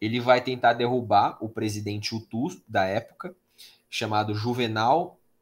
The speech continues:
Abiyarimana. E ele não vai conseguir, foi uma tentativa fracassada, e vai dar mais vazão ainda pra opressão Hutus contra os Tutsis.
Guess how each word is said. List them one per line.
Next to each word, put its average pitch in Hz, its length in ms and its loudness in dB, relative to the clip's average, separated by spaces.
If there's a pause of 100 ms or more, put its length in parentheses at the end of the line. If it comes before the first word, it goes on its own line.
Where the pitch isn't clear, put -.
Abiyarimana. 120 1080 0 (1040)
E 127 500 0
ele 127 120 2
não 135 140 4
vai 151 140 6
conseguir, 135 500 -2
foi 120 120 -6
uma 107 100 -4
tentativa 107 440 -6
fracassada, 123 800 2 (440)
e 135 320 -2
vai 135 180 6
dar 139 160 6
mais 143 360 2
vazão 151 380 4
ainda 139 240 -2
pra 139 200 4
opressão 139 720 2
Hutus 139 340 -4
contra 131 280 -6
os - 120 -8
Tutsis. - 760 -6